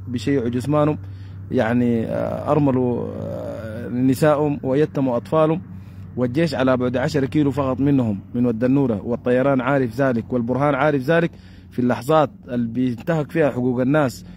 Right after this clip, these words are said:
على مستوى ود النورة والناس بيموتوا فيها، البرهان شغال بيتصور مع المذيعات في، في، في بور السودان.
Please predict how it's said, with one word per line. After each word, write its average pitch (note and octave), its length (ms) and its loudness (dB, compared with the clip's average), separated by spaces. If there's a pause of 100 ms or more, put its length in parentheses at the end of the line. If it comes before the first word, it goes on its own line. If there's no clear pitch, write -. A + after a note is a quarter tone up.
(160)
على B2 200 2
مستوى B2 300 0
ود A#2 180 0
النورة C3+ 480 2
والناس C3+ 420 0
بيموتوا D3+ 380 0
فيها، F#3 400 2
البرهان C3 360 0
شغال D3 340 0
بيتصور D#3 400 2
مع B2+ 140 2
المذيعات B2+ 560 2 (460)
في، C3+ 340 0
في، B2+ 260 -2
في B2 160 0
بور B2 100 2
السودان. C3+ 460 2